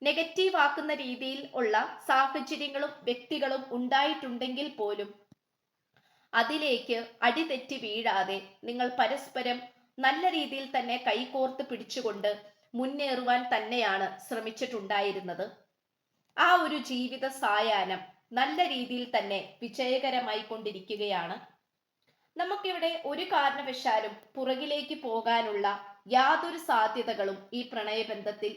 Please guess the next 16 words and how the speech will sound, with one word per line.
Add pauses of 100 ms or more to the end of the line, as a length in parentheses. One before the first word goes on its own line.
ഇനി (140)
ഉണ്ടാവുകയില്ല. (1040)
കാരണം (380)
ഈ (100)
പ്രണയബന്ധം (200)
അത്രമാത്രം (200)
പോസിറ്റീവായിട്ടാണ് (220)
കാണപ്പെടുന്നത്. (1000)
ഈ
വ്യക്തിയെ
സംബന്ധിച്ചിടത്തോളം (480)
എല്ലാ (120)
തരത്തിലും (300)
പോസിറ്റീവ്
ഊർജത്തോടു
കൂടി